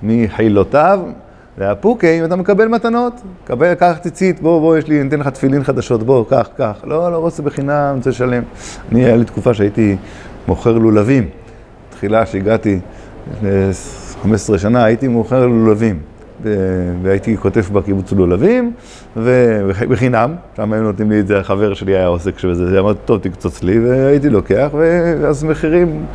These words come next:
הייתי יכול לעשות מחירים מצוינים ולהרוויח בוכטות. אז עשיתי את זה כמה שנים.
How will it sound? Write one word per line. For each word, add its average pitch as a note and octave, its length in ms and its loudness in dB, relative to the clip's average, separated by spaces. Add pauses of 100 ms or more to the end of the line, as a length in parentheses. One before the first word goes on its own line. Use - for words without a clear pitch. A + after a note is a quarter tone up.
(120)
הייתי - 140 -2
יכול B2+ 140 2
לעשות C3+ 120 2
מחירים B2+ 240 2
מצוינים B2 540 2
ולהרוויח C3 400 2
בוכטות. B2 540 -4 (600)
אז C3+ 120 0
עשיתי G#3+ 240 -2
את F#3+ 60 2
זה E3 100 2
כמה D3+ 240 0
שנים. G#2+ 280 -4